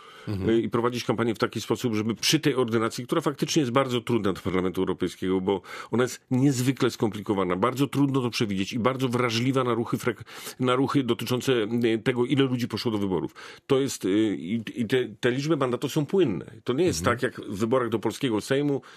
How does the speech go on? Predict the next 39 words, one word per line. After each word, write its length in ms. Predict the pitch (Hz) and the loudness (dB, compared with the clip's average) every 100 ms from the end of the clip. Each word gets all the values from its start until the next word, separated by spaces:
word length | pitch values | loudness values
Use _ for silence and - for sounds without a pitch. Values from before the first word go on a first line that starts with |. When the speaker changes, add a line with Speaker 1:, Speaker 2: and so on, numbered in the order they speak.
| - | -10
Speaker 2:
że 140 | 107 110 | -2 2
wiemy, 240 | 127 135 | 2 0
że 100 | 113 | -2
w 60 | 107 | 0
danym 260 | 117 123 | 0 0
okręgu 380 | 101 127 139 123 | -2 0 0 0
mamy 220 | 110 101 | 0 -2
tyle 220 | - 120 110 | -2 0 0
i 40 | |
tyle 160 | 104 101 | -2 -2
mandatów 500 | 92 107 160 147 127 | 0 0 0 -2 -4
i 40 | |
okre-, 340 | 107 117 120 101 | -4 -4 -4 -4
kandydaci 560 | 113 110 123 127 117 110 - - | -4 -2 -2 -2 -6 -8 -12 -2
walczą 480 | 98 139 139 131 107 | 2 2 2 -2 -2
o 60 | |
tą 180 | 101 107 | 0 -2
liczbę 260 | 110 107 104 | -2 -2 -2
mandatów. 440 | 95 82 - - | 0 -2 -6 -8
Tutaj 380 | - 156 156 147 - - - | -2 0 2 0 -8 -16 0
od 200 | 143 - | 0 0
frekwencji 720 | 147 123 131 113 110 156 196 - - | -2 0 0 0 -2 -2 -4 -8 -4
zależy 380 | 107 127 123 | 0 0 -2
to, 140 | 120 147 - | -2 -2 2
ile 160 | 143 | 2
będzie 260 | 139 127 131 | 2 2 0
mandatów. 460 | 110 82 - - _ _ _ _ - - _ _ - - _ _ _ - | 0 -2 -6 -18 _ _ _ _ -8 -8 _ _ -20 -20 _ _ _ -10
Speaker 1:
Skoro 280 | - 135 | -2 0
to 80 | 101 | 4
wybory 320 | 107 107 107 | 4 6 4
do 120 | 107 107 | 4 2
Unii 200 | 110 104 | 2 2
Europejskiej, 460 | 95 104 104 107 | 2 0 -2 -2
to 100 | 101 | -2
muszę 180 | 95 92 | -2 -2
zapytać, 540 | 87 85 85 82 - 95 | -4 -4 -6 -6 -6 -4
złotówka 440 | 92 101 110 101 | -2 0 0 0
czy 180 | - 80 | -2 -4
euro? 280 | 78 73 | -6 -8